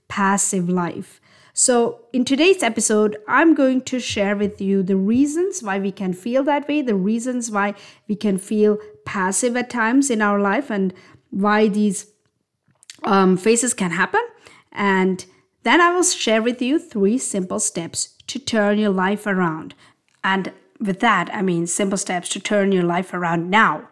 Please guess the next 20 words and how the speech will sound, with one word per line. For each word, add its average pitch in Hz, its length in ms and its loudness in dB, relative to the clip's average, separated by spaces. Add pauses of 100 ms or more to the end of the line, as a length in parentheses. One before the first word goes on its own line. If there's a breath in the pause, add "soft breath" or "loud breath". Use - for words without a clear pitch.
(140)
not 214 220 0
in 220 140 -2
ten 208 380 2
years, 160 460 -2
okay? 185 440 -8 (360 soft breath)
So 202 540 2 (240 loud breath)
you 240 160 6
will 320 160 6
walk 254 240 2
away 202 460 0
with 190 260 -8
a 185 60 -4
simple 220 400 -4
action 196 500 -4
list, 175 360 -6 (200)
which 240 260 0
you 269 60 0
can 202 340 -2
start 214 480 -2
implementing 185 800 -6